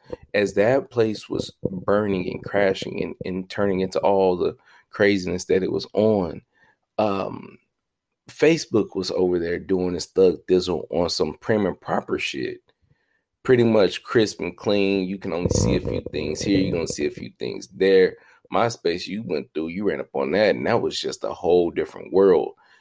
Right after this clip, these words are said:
My universe on my page and what your page was two different things. Facebook was like, "Look, you keep that jigaboo shit where you found it. Ain't no damn, ain't gonna be no damn drop play songs when you get on here."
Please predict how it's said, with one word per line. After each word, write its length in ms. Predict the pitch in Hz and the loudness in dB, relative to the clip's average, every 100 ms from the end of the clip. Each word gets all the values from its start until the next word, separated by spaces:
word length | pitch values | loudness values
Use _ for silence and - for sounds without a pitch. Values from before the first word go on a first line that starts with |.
| _ | _
My 260 | - 87 113 | -2 2 4
universe 640 | 110 98 85 78 73 - | 4 2 2 0 -2 -4
on 240 | 78 73 69 | -6 -8 -4
my 200 | 90 101 | -2 -2
page 520 | - 90 67 64 - | -2 -2 -2 -6 -8
and 160 | 69 | -6
what 220 | 64 67 92 | -4 -2 0
your 120 | 95 | 0
page 360 | 95 80 69 | 2 -2 -2
was 240 | 76 71 - | -2 -4 -8
two 180 | - 90 | -8 -6
different 320 | - - - | -6 -8 -2
things. 400 | 98 87 71 - _ _ _ - | 0 0 -4 -12 _ _ _ 0
Facebook 360 | 98 120 80 | 2 2 -2
was 180 | - 62 | -2 -4
like, 260 | 58 50 - | -2 -4 -4
"Look, 200 | 78 55 50 | -4 -4 -6
you 140 | - | -16
keep 240 | - 90 - | -12 -8 -2
that 180 | 69 | -2
jigaboo 420 | 65 73 65 60 78 | -2 -6 -6 -10 -8
shit 300 | - 73 - | -4 -6 -6
where 80 | |
you 100 | - | -12
found 460 | - - 87 82 62 | -10 -4 -2 -2 -4
it. 140 | - - _ _ _ _ | -16 -20 _ _ _ _
Ain't 160 | - 85 | -6 -4
no 120 | 78 | -4
damn, 360 | 71 90 92 65 | 0 2 2 0
ain't 120 | 73 | -2
gonna 140 | 71 | -4
be 140 | 69 107 | 0 2
no 160 | 95 | 4
damn 380 | 71 78 76 69 | 2 2 0 -2
drop 320 | 65 80 80 | -2 -2 -2
play 160 | - 80 | -2 -4
songs 640 | - 87 80 73 69 - - _ _ - | -2 -2 0 0 -2 -8 -14 _ _ -12
when 180 | 73 | -10
you 160 | 73 76 | -8 -6
get 160 | 71 71 | 0 0
on 160 | 67 | 0
here." 360 | 80 101 78 | 2 4 4